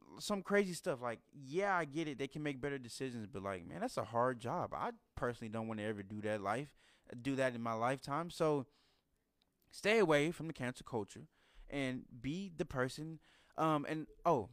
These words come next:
be the person who is, uh, motivating people and taking people in a direction to better their life. We need more people like that. We need more leaders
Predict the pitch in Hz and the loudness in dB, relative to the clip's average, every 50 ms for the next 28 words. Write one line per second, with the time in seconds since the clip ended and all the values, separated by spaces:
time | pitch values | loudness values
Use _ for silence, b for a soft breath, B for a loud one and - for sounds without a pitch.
0 | 123 110 123 180 214 226 202 - 190 190 180 - 185 175 165 143 131 160 160 165 | -6 -4 -2 0 0 0 2 4 4 4 4 2 -2 -6 -6 -4 -2 0 0 0
1 | 160 135 - - _ _ _ _ _ _ _ _ _ _ _ - 143 143 147 143 | -2 -4 -6 -10 _ _ _ _ _ _ _ _ _ _ _ -4 -2 0 0 0
2 | 139 123 123 127 120 117 107 101 101 104 110 123 143 156 147 131 139 143 135 127 | -2 0 0 0 0 0 0 -2 -2 0 0 0 2 0 0 0 0 0 0 -2
3 | - - 120 110 107 - 104 107 107 107 b b b b b b _ - - 131 | -4 -6 -8 -8 -8 -6 -6 -6 -8 -8 b b b b b b _ -8 -6 -4
4 | 127 120 110 107 - _ _ _ _ _ _ _ _ _ - - - 196 196 190 | -4 -4 -6 -8 -14 _ _ _ _ _ _ _ _ _ -12 -4 -2 -2 0 0
5 | 208 185 - - 190 160 160 170 175 160 156 139 127 123 123 117 123 139 151 143 | -2 -6 -6 -6 -8 -6 -4 -2 -2 -2 -2 -2 -2 0 0 2 2 2 2 0
6 | - - 143 131 - 131 113 110 135 135 131 120 117 104 98 107 107 107 101 95 | -2 -8 -8 -8 -8 -8 -4 -2 0 0 0 0 -2 -2 0 0 2 0 0 -2
7 | - - 127 139 160 170 175 175 170 160 - - 165 139 143 135 131 117 110 - | -6 -6 -6 -4 -4 -4 0 0 0 0 0 -2 -4 -4 -2 0 -2 -2 0 0
8 | 120 110 104 107 110 120 131 135 135 135 131 127 120 117 135 139 127 117 110 110 | -2 0 -2 -2 -2 0 0 2 2 2 2 2 2 2 2 2 2 0 0 -2
9 | - | -6